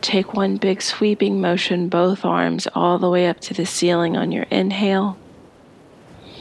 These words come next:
Exhale, hands come down towards your lap. Take a comfortable seat. Stay here, close your eyes.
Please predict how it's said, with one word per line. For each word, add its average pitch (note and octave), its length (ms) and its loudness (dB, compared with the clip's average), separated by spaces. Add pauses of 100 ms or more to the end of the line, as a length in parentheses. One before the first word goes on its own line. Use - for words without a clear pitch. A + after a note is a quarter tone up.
(460)
Exhale, F3+ 500 2
hands F3+ 340 0
come F#3 240 -4
down - 260 -2
towards - 300 -6
your - 120 -4
lap. - 280 -4 (1700)
Take - 260 0
a F#3 80 2
comfortable G3+ 600 -2
seat. - 640 -4 (1300)
Stay F3 520 0
here, E3 540 0
close E3+ 420 0
your E3 160 2
eyes. - 600 -2